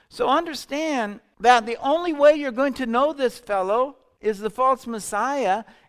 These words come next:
is if you compare what he has to say with what the Torah has to say. And sadly, we in much of the church have paid little attention to God's law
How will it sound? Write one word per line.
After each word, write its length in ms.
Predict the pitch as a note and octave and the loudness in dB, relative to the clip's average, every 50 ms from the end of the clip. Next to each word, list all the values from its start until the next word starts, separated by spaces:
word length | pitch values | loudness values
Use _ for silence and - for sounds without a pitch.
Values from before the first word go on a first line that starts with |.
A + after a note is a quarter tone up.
| _ | _
is 240 | - A#3 B3 A3 - | -4 -4 -2 -2 -2
if 220 | C#4+ C4 A3+ - B3 | -6 -6 -6 -6 -8
you 100 | B3+ A#3 | -8 -4
compare 420 | - B3 A#3 G#3+ A#3+ C4+ C4+ B3+ | -2 -4 -4 -2 -2 0 0 0
what 200 | B3 B3 A3 G3 | 2 0 0 -2
he 320 | F3 F#3 B3 D#4 E4+ E4+ | -4 -8 -4 -2 -2 -2
has 260 | D#4 C4 G#3+ F#3 D#3+ - | 0 0 -2 -2 -2 -6
to 140 | - E3 | -16 -16
say 480 | - - - F3 D3+ D3+ D#3+ G3 A3 A3 _ _ _ _ _ | -14 -10 -6 -4 -2 -2 -2 -4 -6 -10 _ _ _ _ _
with 180 | - G#3 A3 G3 | -6 -6 -6 -4
what 220 | G#3+ A#3 A3+ A3+ | -2 -2 -2 -2
the 100 | - B3+ | -4 -8
Torah 460 | - - - C#4 E4 F#4+ F#4+ F4+ D4 | -8 -4 -2 0 2 4 6 6 4
has 320 | A3 G3+ F3 E3 E3 D3+ - | 4 4 2 2 2 0 -2
to 160 | - D#3 C3+ | -12 -14 -14
say. 380 | - - C#3+ C#3 B2+ B2+ - _ - - - - - | -12 -10 -8 -8 -8 -8 -10 _ -20 -20 -20 -18 -12
And 220 | - G3+ G3 E3+ | -10 -8 -8 -8
sadly, 760 | - - A3+ A#3+ C4 C#4+ D4+ D4 C#4 G#3 F#3 F3+ F3+ F3+ F3+ _ _ _ - - - _ _ | -10 -4 0 2 2 4 2 2 0 0 -4 -2 -4 -4 -8 _ _ _ -20 -20 -20 _ _
we 420 | - D#3+ G3+ A#3+ B3+ B3+ B3+ B3+ B3 | -12 -8 -6 -4 -4 -4 -4 -6 -6
in 200 | G#3 A3 G3+ G3+ | -4 -4 -4 -2
much 320 | G3 G#3+ B3 C4+ - - | -2 -4 -4 -4 -4 -2
of 160 | B3+ A#3 G3 | -4 -4 -2
the 100 | F#3 G3+ | -4 -10
church 540 | F#3 - - - B3 B3 A#3+ A#3 - - - _ _ _ _ _ _ | -10 -10 -10 -8 -6 -6 -6 -6 -8 -18 -20 _ _ _ _ _ _
have 260 | - G#3+ A#3 A3 - | -2 -2 -2 -2 -4
paid 340 | - G#3 A3 A3 G#3+ F#3+ F#3+ | -8 -4 -2 -2 -2 -2 -2
little 380 | F#3+ G#3 A#3 B3 B3+ B3+ A#3+ - | -4 -4 -4 -4 -6 -10 -12 -10
attention 760 | - G3+ - - - A#3+ B3+ C4+ C4+ - - C#4 B3 A3+ A3 - | -12 -14 -12 -10 -8 -8 -8 -8 -10 -12 -12 -10 -10 -10 -12 -14
to 100 | - G3+ | -18 -16
God's 480 | E3+ D#3+ F3 D3+ C3+ B2+ A2+ - C3+ | -10 -8 -6 -6 -6 -8 -10 -14 -20
law 380 | B2 B2 B2 B2 A#2 A2 - | -16 -14 -12 -12 -12 -14 -18